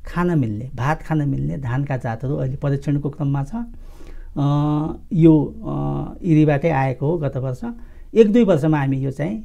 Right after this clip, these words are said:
अ, यसलाई, अ, बजारीकरण गर्ने, व्यवसायीकरण गर्ने हिसाबले अगाडि ल्याउँदैछौँ। त्यसैले अब खास गरी किसान, अ, बिउ बिजन, अ, उद्यमी,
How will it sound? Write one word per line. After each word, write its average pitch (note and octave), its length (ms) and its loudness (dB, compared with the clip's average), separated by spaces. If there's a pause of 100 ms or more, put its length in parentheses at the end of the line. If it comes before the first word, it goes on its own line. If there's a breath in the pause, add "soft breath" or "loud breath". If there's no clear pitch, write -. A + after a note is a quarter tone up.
(120)
अ, C#3+ 80 -6
यसलाई, C3+ 400 0
अ, B2+ 280 -8
बजारीकरण C3+ 680 2
गर्ने, C3 280 -4
व्यवसायीकरण B2+ 600 -4
गर्ने A#2+ 240 -4
हिसाबले A#2 360 -6
अगाडि B2 380 -6
ल्याउँदैछौँ। A2+ 540 -6
त्यसैले C3+ 500 -4 (460 soft breath)
अब B2+ 300 2
खास C#3 200 0
गरी B2+ 420 -2
किसान, C#3+ 540 -2 (460 soft breath)
अ, C#3+ 200 -4
बिउ C#3 280 6
बिजन, C3 400 2
अ, B2+ 200 -4
उद्यमी, C#3+ 600 2